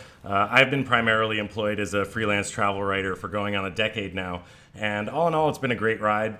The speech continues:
Uh, I get to travel to exotic places. I get to immerse myself in the local culture, uh, explore the, the nature and experience and learn as much as possible,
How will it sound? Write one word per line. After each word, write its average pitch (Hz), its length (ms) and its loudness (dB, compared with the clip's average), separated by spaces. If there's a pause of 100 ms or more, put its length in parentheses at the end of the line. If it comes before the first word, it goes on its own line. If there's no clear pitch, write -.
(260)
Uh, 95 120 -8
I 95 180 -2
get 110 140 -4
to - 40 -14
travel 113 360 0
to 101 160 -4
exotic 95 400 2
places. 120 580 -2
I 107 80 0
get 95 200 -6
to 98 220 -6
immerse 101 300 -4
myself 95 420 -8
in 98 60 -10
the 95 80 -6
local 92 320 -6
culture, 110 800 0
uh, 92 140 -2
explore 101 600 -2
the, 92 320 -4 (280)
the 107 80 -6
nature 110 500 -2
and 101 140 0
experience 104 560 -4
and 98 80 -6
learn 95 180 0
as 87 140 -6
much 95 180 -2
as 92 80 -10
possible, 101 720 0